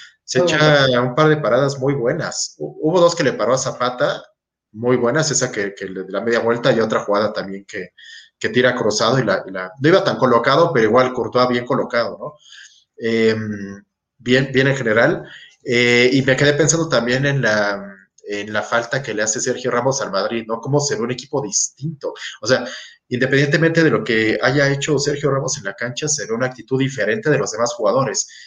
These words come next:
Speaker 1: Se ve línea por línea más ordenados. Me gustó como la idea de Zidane de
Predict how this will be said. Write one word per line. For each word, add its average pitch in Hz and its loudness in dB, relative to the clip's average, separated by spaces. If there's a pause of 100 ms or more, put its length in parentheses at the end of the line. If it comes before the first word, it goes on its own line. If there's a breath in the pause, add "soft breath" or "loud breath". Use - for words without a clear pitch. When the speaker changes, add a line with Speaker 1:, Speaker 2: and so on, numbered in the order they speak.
(120 loud breath)
Speaker 1:
Se 113 0
ve 131 4
línea 123 2
por 107 -2
línea 131 0 (200)
más 120 0
ordenados. 117 2
Me 110 -2
gustó 151 4
como 170 6
la 123 6
idea 123 6
de 143 4
Zidane 127 0
de 135 2